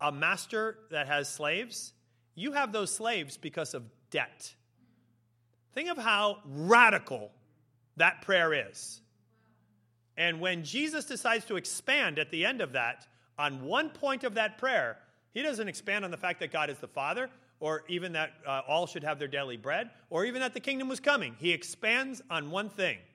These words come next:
If you don't forgive people their debts, then your Father in heaven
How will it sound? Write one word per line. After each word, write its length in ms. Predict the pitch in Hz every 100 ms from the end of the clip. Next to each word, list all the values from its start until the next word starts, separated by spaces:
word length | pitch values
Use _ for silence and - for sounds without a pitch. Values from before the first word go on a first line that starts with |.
| _ _ _ _ _
If 80 | -
you 120 | 117
don't 180 | 226 269
forgive 420 | 240 226 233 214
people 260 | 220 214 190
their 200 | 160 196
debts, 540 | 131 107 - - - - _ _ _ _ _
then 140 | - 127
your 100 | 135
Father 380 | 185 185 196 175
in 40 |
heaven 440 | 156 165 127 101